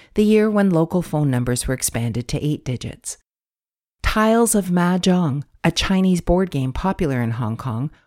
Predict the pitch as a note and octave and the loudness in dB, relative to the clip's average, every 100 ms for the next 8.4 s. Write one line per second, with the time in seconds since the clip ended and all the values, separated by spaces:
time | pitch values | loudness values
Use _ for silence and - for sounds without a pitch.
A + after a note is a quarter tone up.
0 | _ F3+ F#3+ F3+ A3+ - F3+ C3+ B2 A#2 | _ -2 2 2 2 2 -2 -2 -2 -2
1 | A#2 G#2+ A2+ G#2 G2+ - A2+ A#2+ G#2 G2+ | -4 -2 -2 -2 -4 -4 -4 -4 -6 -6
2 | A2+ - _ _ _ _ _ _ _ _ | -8 -12 _ _ _ _ _ _ _ _
3 | _ _ - - C#4 C#4 B3 A#3+ B3+ - | _ _ -4 2 6 6 4 2 2 0
4 | - F3 F3 E3+ D#3 D3+ - D3 C#3 C3+ | 2 2 2 0 0 0 -2 -4 -2 -2
5 | - D3 C#3+ - - - _ _ _ _ | 0 0 -2 -6 -10 -14 _ _ _ _
6 | G3 F#3+ - A3+ B3+ G#3+ C3+ B2+ C3+ - | -2 0 2 2 2 2 0 -2 -4 -6
7 | _ F#3 F3+ - B3+ F#3+ - F3 F3+ F3 | _ 0 2 2 2 0 -2 -2 0 -2
8 | - B2+ G#2 C#3+ | 0 0 -2 -4